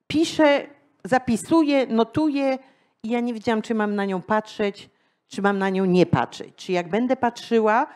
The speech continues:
to, to będzie źle, bo się przyglądam z takim nie-, nie-, nie-, nie-, nieszczerym i niewłaściwym zaciekawieniem, czy też powinnam patrzeć, bo, no, to jest tak jak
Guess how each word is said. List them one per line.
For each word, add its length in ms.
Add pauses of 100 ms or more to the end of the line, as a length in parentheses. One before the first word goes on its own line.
(480)
to, 460 (380)
to 100
będzie 320
źle, 400
bo 180
się 180
przyglądam 960 (320)
z 180
takim 520
nie-, 280
nie-, 360
nie-, 240
nie-, 260
nieszczerym 680
i 240 (220)
niewłaściwym 840
zaciekawieniem, 880 (400)
czy 100
też 200
powinnam 520
patrzeć, 500
bo, 380 (180)
no, 280
to 220
jest 280
tak 220
jak 200